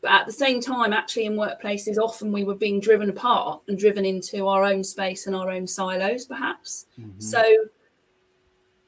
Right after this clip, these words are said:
Speaker 1: I think possibly there's, there's, there's a bit of work to do here around,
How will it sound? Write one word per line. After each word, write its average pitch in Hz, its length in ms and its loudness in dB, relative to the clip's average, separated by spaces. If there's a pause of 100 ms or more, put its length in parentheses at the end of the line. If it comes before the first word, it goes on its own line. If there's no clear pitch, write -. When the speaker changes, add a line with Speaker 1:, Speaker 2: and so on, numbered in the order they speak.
(840)
Speaker 1:
I 254 180 4
think 269 300 0
possibly 214 420 -2
there's, 208 200 0
there's, 214 280 -2
there's 214 260 0
a 208 60 -2
bit - 160 10
of - 100 0
work 208 260 2
to 214 100 -10
do 202 180 0
here 202 260 -2
around, 196 500 0